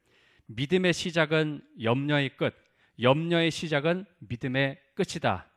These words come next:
그러므로 염려하느냐? 믿음이 죽는다. 믿음을 가지느냐? 염려가 죽는다."라고 말을 했습니다. 흔히 현대 교회가 초대교회 능력을 본받자라고 말합니다.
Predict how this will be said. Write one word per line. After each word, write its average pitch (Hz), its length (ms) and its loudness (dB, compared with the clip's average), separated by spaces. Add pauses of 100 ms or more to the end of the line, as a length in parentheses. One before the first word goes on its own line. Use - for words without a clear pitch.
(240)
그러므로 160 560 2 (360)
염려하느냐? 180 800 2 (380)
믿음이 147 400 -2
죽는다. 123 580 -4 (360)
믿음을 190 420 2
가지느냐? 190 640 2 (380)
염려가 131 420 2
죽는다."라고 110 1300 -4 (120)
말을 107 280 -6
했습니다. 98 600 -10 (920)
흔히 139 340 -4 (920)
현대 143 280 -4
교회가 123 500 -4 (460)
초대교회 147 440 -2
능력을 123 640 -4 (160)
본받자라고 120 680 -4
말합니다. 98 640 -8